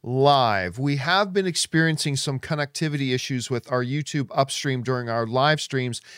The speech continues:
They are familiar with the problem. They believe they've identified the problem, and we're hoping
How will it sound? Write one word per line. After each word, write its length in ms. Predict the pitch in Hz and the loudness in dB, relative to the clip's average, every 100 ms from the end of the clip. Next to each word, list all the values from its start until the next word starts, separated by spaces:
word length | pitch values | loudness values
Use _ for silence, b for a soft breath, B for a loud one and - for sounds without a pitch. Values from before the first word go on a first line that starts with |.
| B B - | B B 0
They 80 | |
are 120 | 139 151 | 4 2
familiar 340 | - 156 170 | 0 0 0
with 80 | 170 | -2
the 60 | |
problem. 300 | 151 170 190 | 0 4 4
They 80 | 180 | 2
believe 400 | 127 131 156 240 | -2 0 0 0
they've 160 | 214 185 | 0 0
identified 600 | 160 139 185 226 175 139 | 0 2 0 2 2 2
the 60 | 135 | 2
problem, 280 | 151 143 | 4 2
and 160 | 139 135 | 2 -2
we're 120 | 127 | -2
hoping 600 | 123 220 311 175 131 165 | 0 0 2 2 2 0